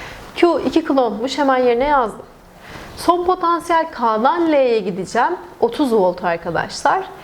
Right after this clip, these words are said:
Eksi on volt. Dolayısıyla buradan arkadaşlar yirmi gelir. Buradan da kırk olarak çıkar. Kırk jül olarak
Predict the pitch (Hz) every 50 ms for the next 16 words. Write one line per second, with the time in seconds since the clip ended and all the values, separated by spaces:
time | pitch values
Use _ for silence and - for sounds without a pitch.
0 | - - - - 160 160 254 330 - - - - - 226 214 240 294 370 381 -
1 | - - - - - - - - - - 285 285 226 190 175 170 - - - -
2 | - - - - - - - - - - - - - - - - - - - -
3 | - - - - - - - - - 349 330 302 269 254 254 254 247 247 262 247
4 | 277 240 254 247 247 240 233 240 233 226 226 - 240 220 240 247 254 254 233 190
5 | 196 190 226 294 320 311 - - - - - - - - 262 220 - 196 190 190
6 | 214 262 285 269 277 - 269 247 - 196 180 180 180 214 247 277 277 - - -
7 | - - - 214 208 240 285 294 294 - - 220 220 214 - - - - 196 196
8 | 185 - - 202 185 175 165 170 - - - -